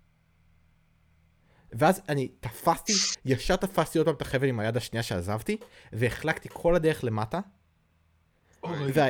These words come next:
Speaker 1: הידיים שלי כאילו עצרו את כל הנפילה, הם בלמו את כל הנפילה, אבל מה, כאילו, קיבלתי כוויות נוראיות בידיים.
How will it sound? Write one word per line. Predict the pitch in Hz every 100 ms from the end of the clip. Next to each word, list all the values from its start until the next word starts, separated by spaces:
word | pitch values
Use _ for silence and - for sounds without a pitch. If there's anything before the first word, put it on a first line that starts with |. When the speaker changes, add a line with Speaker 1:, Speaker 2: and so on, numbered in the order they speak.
| -
Speaker 1:
הידיים | 123 135 131 147
שלי | 196 175
כאילו | 160 139 127
עצרו | - - 170
את | 170 -
כל | 175 180
הנפילה, | 156 113 101
הם |
בלמו | 107 117 156
את | -
כל | - 185
הנפילה, | 190 135 - 104 185 - - - - - - - -
אבל | 117 127
מה, | 120 131
כאילו, | - 123 104
קיבלתי | 117 113
כוויות | - - 107 117
נוראיות | 110 92 92 98
בידיים. | 85 67 78